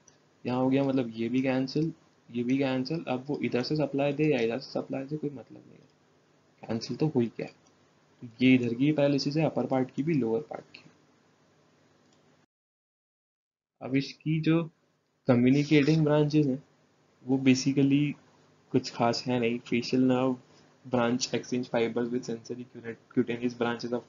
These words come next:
tri-geminal nerve for effective coordination। Now ganglia, what are the ganglia? Um, actually तीन तरीके के ganglion होते हैं,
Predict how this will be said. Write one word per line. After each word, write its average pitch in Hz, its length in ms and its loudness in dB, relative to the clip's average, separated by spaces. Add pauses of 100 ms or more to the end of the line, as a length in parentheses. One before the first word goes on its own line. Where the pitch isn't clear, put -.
tri-geminal 117 800 -4
nerve 120 240 -4 (640)
for 139 100 2
effective 131 460 -2
coordination। - 1200 -20 (1080)
Now 120 120 -6 (100)
ganglia, 113 420 -2 (1400)
what 123 240 2
are 113 160 2
the 120 100 -4
ganglia? 117 460 -8 (1300)
Um, 143 640 2 (120)
actually 170 600 -2 (840)
तीन 143 180 4
तरीके 139 340 2
के 135 100 -2
ganglion 123 480 -2
होते 110 220 -6
हैं, 107 80 -6